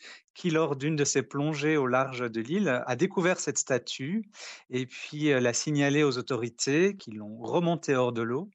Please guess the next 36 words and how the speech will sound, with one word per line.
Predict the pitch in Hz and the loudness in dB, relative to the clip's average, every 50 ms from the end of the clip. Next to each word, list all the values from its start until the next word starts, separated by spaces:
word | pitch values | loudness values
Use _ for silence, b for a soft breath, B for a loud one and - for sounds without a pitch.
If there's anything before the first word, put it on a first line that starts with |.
| B B B B B B B B B - - | B B B B B B B B B -10 -8
et | 127 113 | -8 -6
qui | - 135 | -4 -2
l'ont | 127 131 | 0 0
restaurée, | 135 180 170 165 - - 135 110 135 185 214 | 2 0 0 -2 0 -2 0 0 2 0 -2
qu'on | 202 - 123 | -2 -6 -8
peut | 117 - | -4 -2
maintenant | 120 123 120 - 143 147 | 0 0 0 0 0 0
visiter | 151 156 143 131 123 - 160 151 | 0 0 -2 -4 -4 -2 0 0
dans | 139 131 117 123 | 0 0 0 0
un | 117 | -2
musée | 120 123 123 156 160 | -2 -2 -2 -4 -4
de | 147 | -2
Lochigne. | 123 123 - - - 160 185 180 135 107 104 - B B B B B B B B - | -4 -4 -4 -4 -4 -2 -2 -2 -2 -2 -4 -8 B B B B B B B B -4
Et, | 131 131 135 135 | 0 2 4 4
euh, | 131 127 123 123 | 4 4 4 2
l'Apoxyoménos, | 131 135 165 190 - 185 180 - - 170 151 147 147 151 160 185 208 - - | 2 2 2 2 2 0 0 0 0 0 2 2 4 4 4 2 2 0 -2
en | 143 | -4
fait, | 127 - 160 165 165 - - 143 | -2 0 -2 -2 -2 -2 -2 0
euh, | 127 123 117 | 2 2 2
c'est | - - - - - 139 127 - _ _ - | 0 -2 -2 -2 -2 -2 -2 -2 _ _ -8
un | 127 110 | -8 -4
thème | - - 185 190 180 | 0 2 2 4 4
de | 165 | 4
la | 135 127 127 123 | 4 4 2 0
statue | - - 147 139 139 - - 165 156 | -2 0 0 0 0 -2 -4 -2 -2
antique | 147 143 147 - 160 147 - - 135 | -2 -2 -4 -6 -10 -8 -4 -4 -4
grecque | 113 131 127 143 160 180 196 - - 131 113 B B B B B B | -2 0 2 2 2 0 0 -4 -4 -4 -4 B B B B B B
où | 127 131 131 123 | -4 -2 -2 -2
on | 135 139 139 | 0 -2 -2
voit | 131 127 135 139 143 147 151 151 151 - - | 0 2 2 4 4 4 4 4 2 0 -2
un | 131 123 120 120 120 120 120 | -4 -4 -4 -4 -4 -4 -6
sportif | - - - 196 190 196 - - 196 196 208 196 - 120 117 - | -6 -2 0 0 0 -2 -4 -4 -2 -2 -2 -2 -2 -2 -2 -2
qui | - 135 | -4 -4
s'essuie | 123 - - 170 160 - - - 180 185 175 147 | -2 0 2 2 2 0 0 0 2 4 4 4
après | 131 - - 143 131 | 2 0 0 0 0
l'effort. | 123 113 - - - 120 123 156 202 208 - _ | 0 0 -2 -4 -4 -2 -2 -2 -4 -6 -8 _